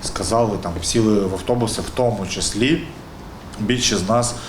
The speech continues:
виходила під наглядом, е, Червоного Хреста, що, в принципі, давало надію, що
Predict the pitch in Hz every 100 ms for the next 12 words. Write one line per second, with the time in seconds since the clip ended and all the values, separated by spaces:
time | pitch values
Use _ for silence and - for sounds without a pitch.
0 | - - 95 117 113 107 107 107 92 110
1 | 117 - 98 104 104 - - - - -
2 | 95 95 95 92 92 92 92 90 90 104
3 | 107 117 113 107 113 113 - 101 85 -
4 | - 98 92 90 90 - - - - 104
5 | 117 117 - 107 104 98 95 - - 104
6 | 107 113 110 104 101 92 131 139 113 -
7 | 98 95